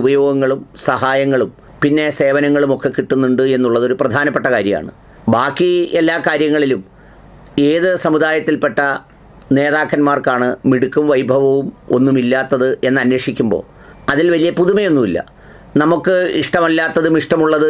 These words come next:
എന്നും പറഞ്ഞ് തരംതിരിച്ച് കാണുന്നതിലും അർത്ഥമില്ല. അവിടെ വരുമ്പോൾ ഞാൻ കൂടി സാക്ഷിയായ ചില സന്ദർഭങ്ങളുണ്ട്. അതിലൊന്ന് തേറമ്പിൽ രാമകൃഷ്ണൻ സാർ എന്ന് പറയുന്ന പഴയ സ്പീക്കർ, അദ്ദേഹം ഈ അമ്മയെ കാണാൻ വന്നപ്പോൾ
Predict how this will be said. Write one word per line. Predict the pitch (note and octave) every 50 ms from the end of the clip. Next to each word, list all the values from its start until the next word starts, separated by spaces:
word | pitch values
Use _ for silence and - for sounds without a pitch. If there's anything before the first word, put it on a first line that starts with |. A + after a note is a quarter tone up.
| D#3 D3+
എന്നും | D3 D3+ D3 C#3+
പറഞ്ഞ് | D3 D3 D3 D3 - D#3+
തരംതിരിച്ച് | D#3+ E3 F3+ F#3+ F#3+ F3 D#3 - D#3+ D3 C#3+
കാണുന്നതിലും | C3+ C3+ C3+ C3+ C3 B2 B2 C3 C#3+ - - - - C3+
അർത്ഥമില്ല. | B2+ - - C#3 A#2+ G2+ D#2+ D#2 - - - - - - - - - D3+
അവിടെ | E3+ G#3 G#3+ G#3+
വരുമ്പോൾ | G3 F3+ G3 G#3 G3+ G3 C#3+ G#2+ F#2 - - - - - - - - - - - - C#3 D3
ഞാൻ | D#3 F3 G3 G3 F#3+
കൂടി | G#3+ G#3+ G#3+ G3+ -
സാക്ഷിയായ | F#3 E3+ F3+ - - G3 G3 F#3 D#3+ D#3+ D#3+ E3 F3 G3+ - - - - - -
ചില | - E3 D#3+ E3+ F3+ - - - -
സന്ദർഭങ്ങളുണ്ട്. | - E3 D#3 D#3+ D#3 D3 D3+ D3+ D3+ C#3 A#2 E2+ D#2 - - - - - - - - - - - - - - - - C#3
അതിലൊന്ന് | D3+ F3 F#3 F3 E3+ F#3 G3 G3 F#3+ F#3+ -
തേറമ്പിൽ | E3+ D#3 E3 F#3 F#3 F#3 F#3+ F#3 F3+
രാമകൃഷ്ണൻ | E3+ E3+ E3+ E3 D3 - - E3 D#3+ -
സാർ | D#3+ D#3 D#3 D#3
എന്ന് | D#3 D#3
പറയുന്ന | D3 D3 D3 D3+ D#3 -
പഴയ | D#3 C#3 C#3 D3 D3+ D3
സ്പീക്കർ, | - - D3 D3 C#3+ - D3 C3+ - - - - - - - - - - - - - B2+
അദ്ദേഹം | C3 C#3 D#3+ D#3 E3 E3+ E3 D#3+ - - - - - D3+ D3 D3
ഈ | D3+ D#3 D3+ D3 D3 - - C#3 C3+
അമ്മയെ | D3 D3+ D#3 E3 D#3+ C#3+ D#3
കാണാൻ | D3 C#3+ D3 D3 D3 C#3+
വന്നപ്പോൾ | C3+ B2+ C3 A2+ - B2+ C3